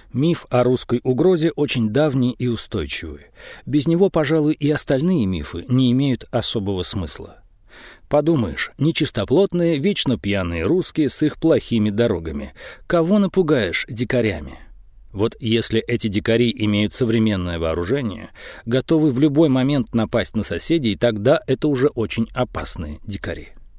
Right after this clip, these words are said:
Почему Россия всегда готова и желает воевать?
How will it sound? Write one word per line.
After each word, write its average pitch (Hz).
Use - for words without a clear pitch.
Почему 180
Россия 156
всегда 120
готова 165
и 151
желает 113
воевать? 123